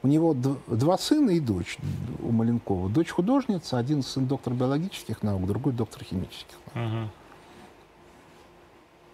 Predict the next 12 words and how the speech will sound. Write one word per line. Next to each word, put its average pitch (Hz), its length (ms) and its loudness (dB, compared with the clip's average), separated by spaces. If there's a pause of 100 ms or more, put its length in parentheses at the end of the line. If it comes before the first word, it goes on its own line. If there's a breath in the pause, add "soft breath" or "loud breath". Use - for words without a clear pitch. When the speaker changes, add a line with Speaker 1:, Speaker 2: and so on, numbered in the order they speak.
(160)
Speaker 2:
Хорошо, 165 460 2
но 120 80 0
вернёмся 151 380 0
к - 60 -8
Алексею 123 240 -2
Леонидовичу 120 480 -2
и 117 40 0
Speaker 1:
Ну, 98 80 -2
Speaker 2:
Путину. 156 240 2
Speaker 1:
давайте, 117 440 -2
а 120 40 -2
чё? 98 240 -2